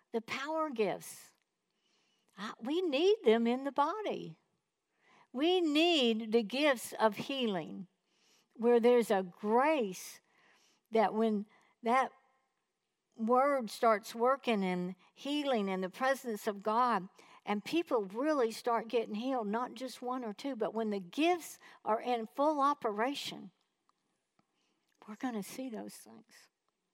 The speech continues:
And if there's more than one that operates in the gifts of healing, and you've got certain anointings, man, we get to see 'em manifested. We could have people over here that,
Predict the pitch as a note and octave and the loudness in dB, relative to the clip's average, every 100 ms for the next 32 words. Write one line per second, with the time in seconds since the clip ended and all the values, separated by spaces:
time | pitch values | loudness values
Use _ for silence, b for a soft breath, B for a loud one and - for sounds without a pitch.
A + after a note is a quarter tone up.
0 | _ _ _ _ _ _ _ G3+ A3+ A3+ | _ _ _ _ _ _ _ -10 -8 0
1 | A#3 G#3+ G3+ A3+ B3+ C4 B3 A3 A#3 C#4 | 2 2 0 -4 -2 0 0 0 0 0
2 | C#4 A3 - G#3+ G#3+ A#3 G#3+ G#3 - G#3+ | 0 -2 0 -2 -2 -2 -2 -4 -6 -6
3 | G3 F3 G#3 G#3 - G3+ F#3 A3 C#4+ B3+ | -4 -2 -2 -2 -6 -14 -10 -10 -8 -10
4 | F#3+ G3+ A3 _ _ _ _ _ _ _ | -10 -12 -16 _ _ _ _ _ _ _
5 | _ _ _ B B B B B B B | _ _ _ B B B B B B B
6 | E3 F3+ G#3+ A3 A3+ F#3 - A#3+ A#3 G#3+ | -8 -2 -2 -2 -2 -4 -6 -6 -6 -4
7 | G#3 F#3+ b b G3 G3 G3+ A#3 B3 F#3 | -8 -8 b b -4 -2 -2 -2 -4 -6
8 | G#3 G3+ - _ _ _ _ _ _ _ | -8 -12 -16 _ _ _ _ _ _ _
9 | _ _ _ _ _ _ _ _ _ _ | _ _ _ _ _ _ _ _ _ _
10 | _ A3+ D4 F4 C#4+ D3+ D#3 _ _ _ | _ -10 -8 -6 -6 -8 -12 _ _ _
11 | _ _ _ _ _ _ _ _ _ _ | _ _ _ _ _ _ _ _ _ _
12 | G#3+ - C4+ A3 - B3+ C4 A#3+ G#3+ B3 | -16 -12 -10 -10 -10 -6 -6 -4 -4 -6
13 | D#4+ D4+ - E3 D#3+ - F3 A#3 C4+ G3 | -8 -10 -12 -14 -14 -16 -12 -12 -8 -8
14 | G3 G3 F#3 A#3+ A#3 G#3+ G3 A3 G3+ F#3+ | -6 -8 -6 -8 -6 -4 -2 -2 -4 -8
15 | A#3+ B3 C4 A#3 F3 | -6 -6 -4 -2 -2